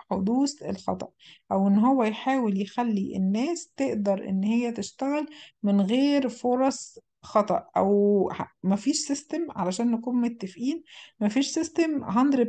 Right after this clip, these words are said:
percent safe. يعني كل سيستم لازم هيطلع فيه نسبة خطأ، بس الفكرة ان انا اعمل الكلام ده ازاي،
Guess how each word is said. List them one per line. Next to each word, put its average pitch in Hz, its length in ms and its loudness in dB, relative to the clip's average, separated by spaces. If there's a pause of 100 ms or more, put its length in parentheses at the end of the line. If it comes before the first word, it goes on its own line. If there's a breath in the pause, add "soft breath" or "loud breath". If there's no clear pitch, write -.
(120)
percent 226 420 0
safe. - 420 -8 (680)
يعني 185 300 4
كل 277 360 2
سيستم 269 400 -2
لازم 254 280 2
هيطلع 233 360 0
فيه 254 320 -4 (400 soft breath)
نسبة 247 460 0 (400)
خطأ، - 420 -2 (380 soft breath)
بس 202 300 0
الفكرة 285 440 0
ان 233 120 6
انا 220 140 4
اعمل 294 380 -2
الكلام 220 420 0
ده 214 100 2
ازاي، 175 460 -4